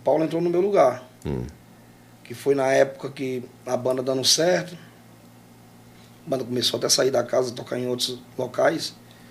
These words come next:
Speaker 1: Interior também. Aí chegou um empresário pro dono da banda e disse assim, "Eu tenho uma solução. Vamos colocar um cantor aí que vai estourar e a banda vai crescer, né?"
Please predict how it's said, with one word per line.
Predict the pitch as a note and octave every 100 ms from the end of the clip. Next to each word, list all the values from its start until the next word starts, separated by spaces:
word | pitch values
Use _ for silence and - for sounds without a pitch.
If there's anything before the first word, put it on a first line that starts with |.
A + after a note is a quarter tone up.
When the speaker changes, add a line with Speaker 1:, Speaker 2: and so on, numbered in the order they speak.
| - - - - - -
Speaker 1:
Interior | - C3 C3 C3 C3+
também. | B2+ B2 C#3 E3 - - - - - - - - - - - - - - - -
Aí |
chegou | C3+ D#3+ E3
um | F3+
empresário | F3 E3+ E3 E3+
pro | E3
dono | D#3 E3
da | E3
banda | D#3 D#3 D#3+ E3
e |
disse | D#3+ D#3
assim, | D#3+ E3+ C#3+ C3+ B2+ B2 - - - - -
"Eu | C#3
tenho | C#3 D#3
uma |
solução. | D3+ D#3+ F3+ E3+ D3+ B2 C3 - - - - - - - - - - - - - -
Vamos | - C#3 C#3
colocar | D3 C#3+ D3+
um | D3+
cantor | C#3+ C#3+ C#3 D3 D3
aí | C#3+ C#3+ D#3+ F3+ - - -
que | C#3+
vai | C#3 C#3
estourar | - D3 C#3+ D3 F3 F#3+ - - - - - - - - - - - - - - - - - - - - - - - - - -
e | C3
a | B2+
banda | C#3 C#3+
vai | C#3
crescer, | C#3 D#3 - B2+
né?" | A#2+ C3